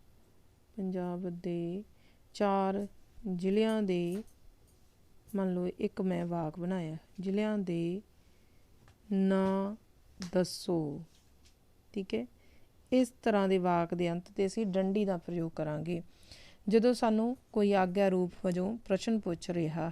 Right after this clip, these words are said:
ਹੈ। ਹੇਠ ਲਿਖੇ ਵਾਕਾਂ ਵਿੱਚੋਂ ਕਿਹੜਾ ਵਾਕ ਆਗਿਆਵਾਚਕ ਪ੍ਰਸ਼ਨਵਾਚਕ ਵਾਕ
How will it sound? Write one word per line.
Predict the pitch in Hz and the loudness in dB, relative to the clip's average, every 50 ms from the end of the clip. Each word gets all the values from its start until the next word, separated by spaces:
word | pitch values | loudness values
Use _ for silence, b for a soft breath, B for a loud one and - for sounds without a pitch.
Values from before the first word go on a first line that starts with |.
| - - 214 | -4 0 2
ਹੈ। | 214 196 165 - - - - - - - - _ _ _ - - _ - - - - - - - - - - _ _ - - _ - - _ _ _ _ - - - - - _ - _ _ _ - - - - - _ - - - - - - - - - _ - - - - - - - - - - - - - - - - - - - - - - - - - - - - - - - - - - - - - - - - - - - - - - _ - - - - - _ - B B B B B B B B B B - | 4 4 4 2 -4 -12 -20 -20 -20 -20 -20 _ _ _ -20 -20 _ -20 -20 -20 -20 -20 -20 -20 -20 -20 -20 _ _ -20 -20 _ -20 -20 _ _ _ _ -20 -20 -20 -20 -20 _ -20 _ _ _ -20 -20 -20 -20 -20 _ -20 -20 -20 -20 -20 -20 -20 -20 -20 _ -20 -20 -20 -20 -20 -20 -20 -20 -20 -20 -20 -20 -20 -20 -20 -20 -20 -20 -20 -20 -20 -16 -12 -12 -10 -10 -8 -8 -8 -8 -10 -14 -20 -20 -20 -20 -20 -20 -20 -20 -20 -20 -20 -20 -20 -20 _ -20 -20 -20 -20 -20 _ -20 B B B B B B B B B B 6
ਹੇਠ | 262 269 262 | 8 8 8
ਲਿਖੇ | 262 294 269 - 320 | 8 6 6 4 4
ਵਾਕਾਂ | 294 269 254 240 - 254 254 | 4 4 2 2 2 0 0
ਵਿੱਚੋਂ | 247 247 233 220 - 254 254 | 2 0 -2 0 0 0 0
ਕਿਹੜਾ | 240 - 233 233 247 262 269 269 | 2 2 2 2 4 2 2 2
ਵਾਕ | 247 214 202 196 196 196 196 196 - 220 220 220 220 - - | 2 2 2 2 2 0 0 0 0 2 2 2 2 0 0
ਆਗਿਆਵਾਚਕ | - 190 185 190 202 202 196 196 196 190 - 202 - | -2 -2 0 2 2 2 2 2 0 0 -2 -6 -6
ਪ੍ਰਸ਼ਨਵਾਚਕ | 196 208 202 190 - 226 226 220 196 190 - 202 196 | -4 -4 -2 -2 -2 -2 -2 -2 -2 -2 -4 -4 -2
ਵਾਕ | 185 185 170 170 170 165 - 190 202 233 277 | 0 0 0 0 -2 -2 -2 -2 -2 -2 -2